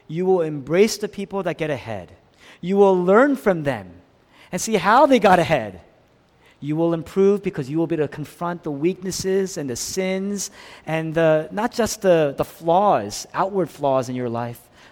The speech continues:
but the deep-rooted flaws in your life. That's the end of je-, jealousy, friends. That's the end of pride, friends.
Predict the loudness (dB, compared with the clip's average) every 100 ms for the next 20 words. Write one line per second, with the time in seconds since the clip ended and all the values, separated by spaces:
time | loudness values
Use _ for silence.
0 | -14 -10 -10 -8 -6 -6 -6 -6 -8 -12
1 | -14 -14 -14 -14 -16 -18 -12 -10 -10 -10
2 | -12 -10 -8 -8 -10 -12 -12 -6 -4 -4
3 | -6 -10 -10 -10 -10 -12 -14 _ _ -20
4 | -20 -6 -6 -4 -4 -6 -4 -2 -2 -4
5 | -4 -4 -4 -4 -6 -8 -8 -8 -8 -10
6 | -12